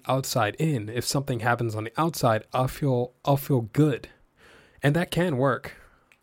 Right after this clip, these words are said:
You can definitely affect outside change and feel like a shitty person inside. But true lasting success really comes from the inside out.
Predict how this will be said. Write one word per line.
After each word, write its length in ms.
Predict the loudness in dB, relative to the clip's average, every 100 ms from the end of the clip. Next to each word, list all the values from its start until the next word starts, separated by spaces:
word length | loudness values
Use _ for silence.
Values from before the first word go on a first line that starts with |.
| -8
You 100 | -2
can 160 | 0
definitely 440 | 2 0 0 -2 -2
affect 420 | -6 -2 -2 -2 -2
outside 380 | -2 0 -4
change 440 | -2 -4 -2 -2 -4
and 160 | -6 -8
feel 320 | -4 -2 0
like 180 | -2 -4
a 60 | -6
shitty 380 | -4 -2 -4
person 400 | -4 -4 -4 -6
inside. 640 | -8 -4 0 0 0 -6 -16 _ -20 -20 -20 -20 _ -10
But 960 | -10 0 4 4 0 -2 -2 -2 -6 _ _ _ _ _
true 480 | 4 6 8 6 2
lasting 540 | 4 4 4 2 -2
success 520 | -2 -6 -2 -2 0
really 200 | 0 0
comes 200 | 0 -2
from 120 | -2
the 120 | -4 -2
inside 400 | -4 0 -2 0
out. 300 | 0 -2